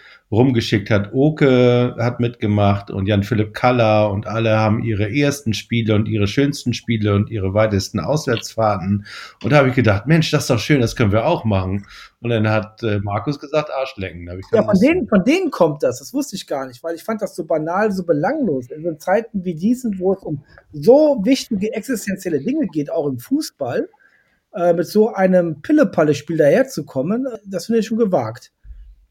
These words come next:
Speaker 2: Warum nicht eine Frage, wo ist der Profifußball in einem Jahr? Welcher Verein geht zuerst pleite? Welche Liga geht zuerst pleite? Bekommen wir eine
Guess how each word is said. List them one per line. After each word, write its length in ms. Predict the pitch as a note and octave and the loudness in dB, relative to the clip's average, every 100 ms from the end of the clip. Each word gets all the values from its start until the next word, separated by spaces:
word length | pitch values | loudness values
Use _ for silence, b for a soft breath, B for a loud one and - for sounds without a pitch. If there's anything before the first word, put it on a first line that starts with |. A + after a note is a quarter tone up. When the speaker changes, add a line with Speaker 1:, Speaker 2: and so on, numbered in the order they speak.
| _ _ F#3 | _ _ 2
Speaker 2:
Warum 200 | A3 C4 | 4 4
nicht 120 | A#3+ | 4
eine 100 | A#3+ | 2
Frage, 500 | - G#3 B3 A#3 G3 | 2 4 4 4 0
wo 100 | A#3+ | 0
ist 140 | - | 2
der 80 | A#3 | 0
Profifußball 800 | F#3+ A#3+ A#3 A3 - G#3+ G#3+ G#3 | 0 -2 0 -2 -4 -4 0 0
in 80 | G#3 | 0
einem 280 | F#3+ G3+ A3 | -2 0 2
Jahr? 460 | A3+ B2+ A2+ - - | 2 0 -6 -10 -6
Welcher 260 | F#3 G3+ G#3+ | -2 0 0
Verein 320 | G#3 G3 G3+ | -2 -4 -2
geht 200 | G#3 F#3 | -2 -4
zuerst 320 | F#3+ G3 - | -6 -6 -6
pleite? 480 | G#3+ G3+ - A#2 - _ _ _ | -2 -2 -2 -6 -8 _ _ _
Welche 220 | E3+ F#3 | -2 0
Liga 260 | F#3 G#3+ G#3 | 0 2 2
geht 220 | E3 D3 | 2 -2
zuerst 360 | D#3 B2+ C3+ - | -4 -6 -6 -6
pleite? 480 | D3+ B2+ B2 A2+ - _ _ _ _ _ | -6 -6 -6 -8 -10 _ _ _ _ _
Bekommen 320 | D#3 D3 A3 G#3+ | -10 2 2 4
wir 160 | G#3+ | 2
eine 160 | G#3 G#3 | 2 -2